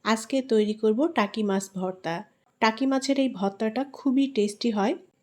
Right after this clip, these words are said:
ভাতের সাথে এই টাকি মাছের ভর্তা হলে নিমিষেই এক প্লেট ভাত শেষ হয়ে যাবে। তৈরি করাও কিন্তু বেশ সহজ। তাহলে চলুন কিভাবে টাকি মাছের ভর্তা তৈরি করি সেটা দেখে নেই। ভর্তা তৈরি করার জন্য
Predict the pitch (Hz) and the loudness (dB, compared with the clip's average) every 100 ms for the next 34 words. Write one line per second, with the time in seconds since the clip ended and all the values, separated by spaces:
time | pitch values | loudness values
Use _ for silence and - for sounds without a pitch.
0 | 202 208 220 262 277 262 311 233 220 226 | 2 2 2 2 0 0 0 2 2 -2
1 | 220 240 240 254 247 220 220 240 233 240 | -2 -2 -2 0 0 0 -2 0 2 2
2 | 277 269 269 269 277 262 214 214 - 220 | 2 2 0 0 0 0 -2 -2 -2 0
3 | 214 208 294 - - 196 190 180 165 160 | 0 -2 -2 -2 0 0 2 0 0 -4
4 | - - - _ _ 247 262 269 277 277 | -4 -8 -12 _ _ 6 6 4 4 4
5 | 285 277 262 330 403 220 208 226 - 208 | 2 0 0 2 4 4 4 2 0 -2
6 | 190 247 311 - _ _ - 214 233 240 | 0 -2 -4 -10 _ _ -2 0 2 2
7 | 233 220 277 349 226 214 202 196 196 - | 2 4 2 0 0 2 2 0 -2 -2
8 | 254 254 262 247 208 220 254 262 262 247 | -2 0 -2 -2 -2 0 0 2 0 2
9 | 220 269 403 220 175 170 165 180 185 170 | 2 2 2 2 0 0 -2 -2 -2 -2
10 | 170 202 _ _ _ _ _ _ _ _ | -4 -10 _ _ _ _ _ _ _ _
11 | _ _ _ _ _ _ 233 233 254 254 | _ _ _ _ _ _ 2 6 6 4
12 | 302 311 311 302 294 294 285 240 220 | 0 2 2 2 4 4 4 4 4